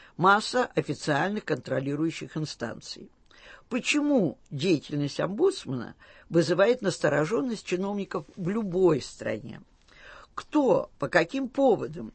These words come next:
и как может обращаться к уполномоченному? Какими рычагами давления на власть он пользуется, не обладая властными полномочиями? Обо всём этом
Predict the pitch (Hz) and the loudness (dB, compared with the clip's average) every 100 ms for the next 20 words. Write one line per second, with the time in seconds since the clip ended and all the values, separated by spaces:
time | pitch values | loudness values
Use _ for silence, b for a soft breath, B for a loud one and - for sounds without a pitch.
0 | - - - 277 277 - - 143 190 202 | -12 -6 2 2 2 -6 -8 -4 -2 -2
1 | - 165 131 175 - 139 127 110 - - | -2 -2 0 -2 0 -2 -2 -10 -18 -10
2 | 123 131 123 117 - - 104 95 - _ | -8 -6 -8 -10 -16 -18 -16 -16 -18 _
3 | B B B B - 190 277 285 269 - | B B B B -4 -2 -2 0 0 0
4 | 247 208 247 247 202 240 233 254 214 151 | 2 6 6 4 4 4 4 2 2 0
5 | 131 139 160 233 254 165 156 - 165 117 | -2 -2 -2 -2 -2 -4 -8 -2 -2 -2
6 | 117 175 - - 247 b b b - 160 | -6 -10 -8 -8 -8 b b b -2 0
7 | 147 135 147 139 196 214 214 240 214 - | 0 0 0 2 0 -2 -2 -4 -4 -8
8 | 123 117 - 135 117 117 127 - - - | -10 -10 -10 -12 -10 -10 -14 -16 -18 -18
9 | - - B B B B - 131 139 - | -20 -20 B B B B -10 -2 0 0
10 | - 339 240 143 104 120 | -4 -2 -2 -4 -8 -16